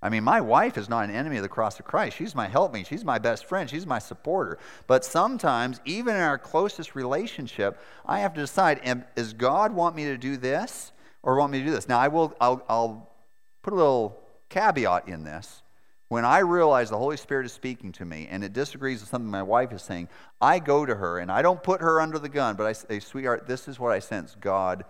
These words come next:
saying to me." And my wife, in her meekness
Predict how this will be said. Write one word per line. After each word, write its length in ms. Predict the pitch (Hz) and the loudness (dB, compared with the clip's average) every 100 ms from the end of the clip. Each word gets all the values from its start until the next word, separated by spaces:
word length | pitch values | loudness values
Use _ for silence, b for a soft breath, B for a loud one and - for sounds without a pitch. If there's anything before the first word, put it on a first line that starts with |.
| b | b
saying 380 | - - 92 80 | -16 -10 -8 -10
to 120 | - | -14
me." 220 | 69 50 - - - - - - - - - | -18 -18 -20 -20 -20 -20 -20 -20 -20 -20 -8
And 160 | 98 95 | -4 0
my 220 | 104 139 | 4 4
wife, 420 | 151 131 117 113 | 4 2 2 -4
in 100 | 101 | -6
her 140 | 110 | -4
meekness 760 | 127 127 131 - 120 120 - | -4 -4 -6 -6 -8 -8 -12